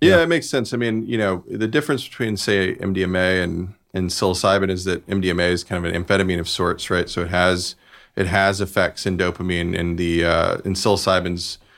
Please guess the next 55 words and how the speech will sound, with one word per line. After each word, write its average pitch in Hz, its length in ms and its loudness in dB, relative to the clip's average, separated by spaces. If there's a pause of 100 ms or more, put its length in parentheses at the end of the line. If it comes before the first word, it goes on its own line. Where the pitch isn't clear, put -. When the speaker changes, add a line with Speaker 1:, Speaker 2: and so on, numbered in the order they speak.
(440)
Speaker 1:
you 95 80 2
know, 87 100 2
pretty, 107 460 2
pretty 117 340 0
neutral 123 580 4
and, 107 240 -2
you 107 140 -2
know, 98 160 2
maybe 98 320 2
a - 80 0
little 113 240 4
bit 120 140 2
of 113 100 0
dopamine 113 400 0
effects, 117 400 0
but - 200 -6
kind 98 200 -2
of 90 260 -6
much 110 500 0
more 107 440 2
of 92 220 -2
a 90 120 0
serotonergic 95 760 -2
focused 92 500 -4
drug. 98 460 2
And 90 120 -6
so, 92 600 0 (320)
yeah, 98 220 4
I 90 80 2
think 95 200 -2
you're 104 80 0
gonna 95 160 2
see 101 300 0
kind 101 200 -2
of 92 60 0
a 90 60 -2
different 95 440 -4
profile 87 600 0
after. 87 280 -4
And, 90 220 -4
and 98 160 2
that 127 120 4
makes, 117 340 -2
I 113 80 4
haven't 120 180 2
heard 110 160 2
that 110 160 2
story, 117 220 -2
but 92 60 -2
that 90 80 -2
makes 87 260 -4
sense 92 240 -8
to - 120 -12
me 90 120 -6
too. 92 300 -10